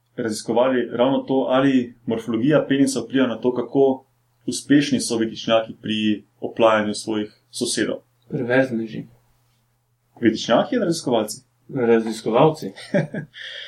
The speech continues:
Speaker 2: Se vtikajo v spolno življenje.
Speaker 1: Pa saj veš, da
Speaker 2: Bolj
Speaker 1: biologi to na
Speaker 2: vitičnjaki.
Speaker 1: splošno radi počnemo, ne.
Speaker 2: Ja, seveda. Taki smo.
Speaker 1: Pa spolna selekcija je tudi, eh, en od mehanizmov, ki poganja evolucijo, tako da če hočemo zvedeti nekaj o tem, kako je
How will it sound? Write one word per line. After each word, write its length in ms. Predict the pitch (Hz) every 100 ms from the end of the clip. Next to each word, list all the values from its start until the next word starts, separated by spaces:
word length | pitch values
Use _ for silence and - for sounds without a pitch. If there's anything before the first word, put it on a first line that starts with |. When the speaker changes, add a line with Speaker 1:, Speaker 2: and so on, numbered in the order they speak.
| - - -
Speaker 2:
Se 280 | - 127 110 - - 131
vtikajo 640 | 131 185 - 147 127 120 113
v 160 | 113 113 110 113 -
spolno 420 | - 151 151 147
življenje. 640 | 123 120 127 143 135 113 - _ _ _ _ _ _ _ -
Speaker 1:
Pa 60 |
saj 160 | 143 240
veš, 160 | - 131
da 80 |
Speaker 2:
Bolj 60 | 139
Speaker 1:
biologi 240 | 143 165
to 120 | 147 147
na 80 |
Speaker 2:
vitičnjaki. 140 | 143 127
Speaker 1:
splošno 280 | 151 123 123
radi 200 | 120 113
počnemo, 420 | - 127 113 95
ne. 100 | 101
Speaker 2:
Ja, 160 | 110 -
seveda. 380 | - 110 - - _ _ _ -
Taki 220 | 143 135
smo. 360 | - 147 147
Speaker 1:
Pa 120 | - 151
spolna 300 | - 196 165
selekcija 420 | 160 170 160 127
je 60 |
tudi, 200 | 151 143 -
eh, 300 | 117 110 110
en 160 | 127
od 100 | 123
mehanizmov, 540 | 117 113 117 127 117 107
ki 120 | -
poganja 560 | 117 110 117 110 104 - _ _ _ _ _
evolucijo, 480 | 120 113 123 123 95
tako 200 | 101 107
da 80 | 110
če 100 | -
hočemo 600 | - 117 110 107 101 -
zvedeti 420 | 104 107 120 117
nekaj 220 | 123 120 117
o 80 |
tem, 220 | 120 123 117
kako 300 | 113 123 120
je 160 | 113